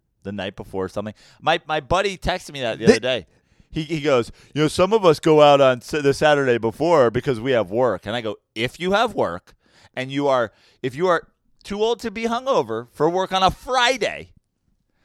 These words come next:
Speaker 1: then you're too old to dress up."
Speaker 2: Again, we agree on those points. What we disagree on is my point of,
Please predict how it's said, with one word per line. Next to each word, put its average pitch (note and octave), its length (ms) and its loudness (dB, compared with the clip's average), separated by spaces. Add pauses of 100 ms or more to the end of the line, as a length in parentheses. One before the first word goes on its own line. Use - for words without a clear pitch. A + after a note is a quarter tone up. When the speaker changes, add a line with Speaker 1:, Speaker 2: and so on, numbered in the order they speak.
(180)
Speaker 1:
then C4 180 -2
you're C#4 120 -8
too C4+ 240 -8
old C#4 200 4
to E4+ 100 -6
dress C4+ 260 -2
up." E4 240 0 (320)
Speaker 2:
Again, E3+ 400 -2
we A#3 240 0
agree A#3+ 400 -2
on F3 220 0
those A#3 320 0
points. A#2+ 500 -8
What D#3+ 200 -4
we D#3+ 120 -4
disagree D#3+ 600 -2
on C3 240 -2
is C3 180 -8
my C3+ 180 -4
point D3 520 -6
of, A2 680 -4